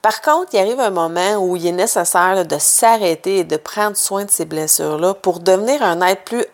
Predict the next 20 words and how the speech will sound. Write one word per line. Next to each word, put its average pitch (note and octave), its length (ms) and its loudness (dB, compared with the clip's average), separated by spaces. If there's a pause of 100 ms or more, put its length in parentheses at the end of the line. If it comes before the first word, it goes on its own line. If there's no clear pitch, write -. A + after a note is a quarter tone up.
authentique, - 600 0 (420)
devenir B3 400 4
soi-même, F#3 680 0
au F#3+ 100 -2
lieu, A3+ 160 -4
là, A3+ 140 0
d'être F3+ 320 -2
le E3 80 2
plus A3 220 -8
souvent, F#3+ 400 0
là, G3 200 2
en D#3 320 -8
réaction G3 540 0
par E3+ 160 -2
rapport D#3+ 300 -2
à E3+ 100 -6
ce - 100 -2
qui - 120 -2
se - 120 2
passe, - 380 -4